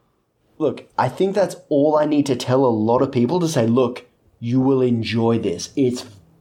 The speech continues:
funny as hell. It's really intelligent." And Pratchett was, he was, he was a very, very good author, particularly, like, his mid-late stuff was really good. Um,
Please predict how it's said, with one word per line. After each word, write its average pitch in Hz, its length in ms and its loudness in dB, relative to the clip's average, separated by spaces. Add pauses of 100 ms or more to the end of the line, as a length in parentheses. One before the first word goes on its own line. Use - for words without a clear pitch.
funny 143 300 2
as 123 140 -2
hell. 107 520 -2 (560)
It's 139 220 -2
really 156 580 0
intelligent." 151 760 -2 (880)
And 147 720 0 (260)
Pratchett 196 560 -2
was, 147 760 0 (720)
he 220 220 -2
was, 262 160 0
he 170 220 2
was 294 100 2
a 311 80 2
very, 185 400 0
very 185 220 0
good 156 160 0
author, 139 260 0
particularly, 190 600 -2
like, 147 260 0
his 127 180 0
mid-late 127 640 0
stuff - 480 -8
was 123 200 0
really 120 460 2
good. 110 320 -2 (840)
Um, 123 680 0